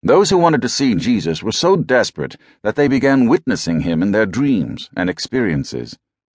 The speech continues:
An age of visions and visionaries replaced the era of iconoclasm and iconoclasts, and an egalitarian spiritual revolution overwhelmed the colonies just as much as a political one did.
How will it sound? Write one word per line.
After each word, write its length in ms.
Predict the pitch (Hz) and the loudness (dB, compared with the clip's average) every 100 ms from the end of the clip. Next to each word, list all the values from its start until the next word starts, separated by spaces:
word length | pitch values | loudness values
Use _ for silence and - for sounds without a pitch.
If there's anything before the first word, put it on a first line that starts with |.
| _ _ _ _ | _ _ _ _
An 160 | 107 131 | -2 2
age 320 | 170 170 127 | 4 2 2
of 80 | 107 | -2
visions 560 | 92 156 127 151 139 | 0 2 2 0 0
and 180 | 104 101 | 0 0
visionaries 760 | 107 147 104 87 80 78 80 - _ - | 0 0 2 0 0 0 -2 -6 _ -2
replaced 540 | 131 - 170 131 - | -2 2 2 2 -2
the 160 | 101 90 | 0 2
era 260 | 90 85 | 4 4
of 180 | 82 90 | 2 2
iconoclasm 960 | 90 82 120 110 - 101 87 92 90 80 | 0 0 0 0 0 0 0 -2 -2 -6
and 140 | 87 90 | -4 -2
iconoclasts, 960 | 85 - 95 78 80 73 - - - _ _ _ _ _ _ - | -2 -2 -2 -2 -2 -4 -4 -12 -20 _ _ _ _ _ _ -2
and 280 | 107 117 | 0 2
an 120 | 117 101 | 2 0
egalitarian 840 | 82 117 127 - 120 110 95 90 | 2 2 2 0 0 2 2 -2
spiritual 640 | - - 143 120 92 87 | -4 -4 0 2 0 -2
revolution 720 | 82 104 92 95 85 78 76 - - - | 0 0 2 -2 -2 -2 -2 -4 -10 2
overwhelmed 640 | 151 147 147 151 110 90 | 2 4 4 4 4 0
the 80 | 80 | -2
colonies 520 | 90 82 78 82 80 | 0 0 0 -2 -4
just 280 | - 135 - | -2 -2 -2
as 140 | 131 | -2
much 240 | 117 117 104 | 0 0 0
as 100 | 92 | -2
a 120 | 95 | -2
political 480 | 131 151 110 78 76 | 2 0 0 -4 -2
one 240 | 73 69 | 0 -2
did. 280 | 73 67 | -2 -4